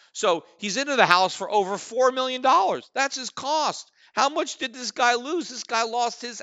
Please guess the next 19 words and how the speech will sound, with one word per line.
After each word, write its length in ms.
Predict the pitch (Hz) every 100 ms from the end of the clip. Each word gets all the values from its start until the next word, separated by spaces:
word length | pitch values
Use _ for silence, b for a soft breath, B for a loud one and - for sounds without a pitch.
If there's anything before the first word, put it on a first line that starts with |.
| -
ass 640 | 202 254 226 175 175 - b b b b -
on 300 | 180 180 170
a 40 |
piece 300 | 160 185 -
of 60 | 170
real 180 | 175 160
estate. 280 | - - - -
And 140 | 156
believe 340 | 160 190 294 285
me, 300 | 175 127 143 B B B -
nobody 580 | 170 262 339 330 320
thought 400 | 302 254 233 220
you 80 | 185
could 220 | 185 196
lose 260 | 170 180 131
money 320 | 156 160 147
on 160 | 139 131
real 220 | 135 131
estate. 340 | 117 113 87